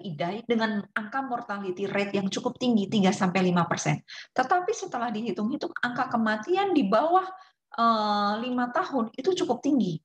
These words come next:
Eh, kurang lebih yang tadi saya katakan bahwa setiap minggunya, hampir setiap minggunya, seribu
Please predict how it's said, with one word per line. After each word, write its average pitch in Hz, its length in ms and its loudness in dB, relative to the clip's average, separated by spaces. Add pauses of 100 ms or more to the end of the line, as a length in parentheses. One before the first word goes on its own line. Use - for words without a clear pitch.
(580)
Eh, 208 260 4 (140)
kurang 240 240 2
lebih 294 240 -4
yang 226 80 -4
tadi 233 240 -4
saya 240 240 -2
katakan 202 320 -4
bahwa 220 160 4
setiap 370 480 0
minggunya, 349 320 -2
hampir 415 560 2
setiap 349 320 -2
minggunya, 220 400 0
seribu 320 640 0